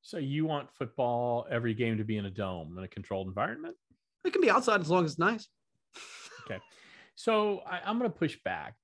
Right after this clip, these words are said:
Speaker 1: Um, I, I do agree with the statement of you want to see athletes at their best. I always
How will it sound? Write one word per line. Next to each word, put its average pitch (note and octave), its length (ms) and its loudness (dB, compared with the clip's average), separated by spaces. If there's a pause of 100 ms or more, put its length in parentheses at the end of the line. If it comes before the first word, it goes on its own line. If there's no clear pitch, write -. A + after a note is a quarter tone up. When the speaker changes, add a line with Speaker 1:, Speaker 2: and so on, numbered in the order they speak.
(380)
Speaker 1:
Um, G#2+ 540 0
I, C#3 240 2
I D3+ 40 8
do E3 380 2
agree A#2 640 -2
with A2+ 200 0 (220)
the A#2 100 -2
statement A#2+ 540 0
of G#2 120 -4
you A2 160 0
want B2 280 -4
to A#2 100 -6
see - 320 -8
athletes A2 800 -6 (120)
at A2 160 -8
their F#2+ 120 -6
best. E2+ 380 -6
I B2 120 2
always B2 480 0